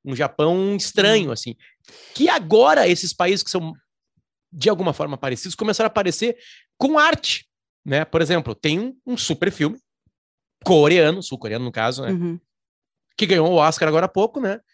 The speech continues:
Speaker 1: Que mostra um lado sul-coreano que a gente não imagina, né? Né?
Speaker 2: É.
Speaker 1: É, é, é, bom,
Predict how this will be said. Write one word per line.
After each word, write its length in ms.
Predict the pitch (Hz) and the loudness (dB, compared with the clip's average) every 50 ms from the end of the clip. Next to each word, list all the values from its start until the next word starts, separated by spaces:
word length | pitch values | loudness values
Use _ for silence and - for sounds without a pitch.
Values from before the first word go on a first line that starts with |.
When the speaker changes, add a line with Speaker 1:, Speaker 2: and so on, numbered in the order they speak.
| _ _ _ _ | _ _ _ _
Speaker 1:
Que 140 | - - 370 | -10 -8 -4
mostra 580 | 381 349 294 247 262 254 - - - 330 - | 2 4 4 4 4 2 0 -2 -6 -6 -4
um 180 | 320 302 294 269 | -4 -2 0 0
lado 460 | 254 233 240 269 226 262 262 262 247 220 - - | 2 2 0 0 -2 -6 -8 -8 -10 -12 -20 -16
sul-coreano 520 | - - - 269 262 - 294 269 240 247 269 | -12 -8 -6 -6 -4 -2 4 4 4 4 4
que 80 | 285 | 0
a 20 | 302 | 2
gente 80 | 311 | 2
não 80 | 370 370 | 2 4
imagina, 360 | 427 453 - 427 466 403 175 | 4 4 4 4 4 4 2
né? 140 | 139 135 143 _ _ _ _ _ _ _ _ | -2 -4 -6 _ _ _ _ _ _ _ _
Né? 120 | - 131 | -8 -6
Speaker 2:
É. 40 | 170 | -4
Speaker 1:
É, 460 | 208 208 - 143 147 143 135 139 131 131 | -4 -4 -4 -2 -2 -2 -4 -4 -4 -2
é, 500 | 143 139 139 131 127 147 139 135 131 123 | -2 -2 -2 -2 -2 -2 -2 -2 -2 -4
é, 40 | |
bom, 260 | 120 120 170 214 190 | -2 0 0 0 0